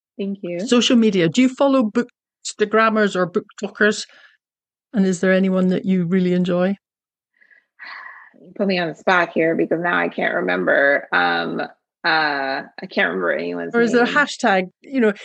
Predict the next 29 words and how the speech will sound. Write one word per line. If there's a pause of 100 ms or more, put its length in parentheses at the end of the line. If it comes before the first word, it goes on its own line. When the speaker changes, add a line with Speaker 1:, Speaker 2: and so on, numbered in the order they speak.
(120)
Speaker 2:
even
just
Speaker 1:
Uh,
Speaker 2:
hashtag
Bookstagrammer
is
always
a (540)
Speaker 1:
Um,
Speaker 2:
fun
one.
Speaker 1:
I
definitely
love
the
book (140)
talk
hashtag.
Um, (100)
that's
really,
like, (560)
that's
led
me
to
a
lot
of,